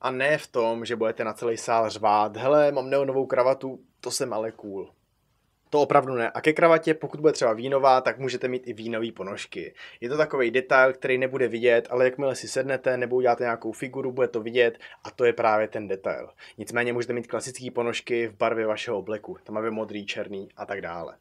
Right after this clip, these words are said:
Ale jak říkám, barevným ponožkám bych se nebránil. Samozřejmě to musíte mít promyšlený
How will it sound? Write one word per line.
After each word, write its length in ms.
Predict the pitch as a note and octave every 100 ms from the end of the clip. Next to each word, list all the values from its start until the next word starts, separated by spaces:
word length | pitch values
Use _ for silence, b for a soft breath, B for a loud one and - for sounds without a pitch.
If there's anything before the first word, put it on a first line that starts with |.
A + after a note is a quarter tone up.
| -
Ale 120 | C3
jak 80 | C#3
říkám, 300 | C#3+ A#2+ A2+
barevným 340 | A#2+ C#3 D3
ponožkám 440 | C#3 C3+ - B2+ A#2+
bych 100 | A#2+
se 140 | C3
nebránil. 560 | A2 G2+ A2+ A#2 F#2+ E2 B -
Samozřejmě 640 | C3 D#3 C#3 C#3+ C#3 C3
to 100 | C3
musíte 200 | B2+ C3
mít 160 | B2+
promyšlený 760 | - A#2 B2+ - C3 B2+ B2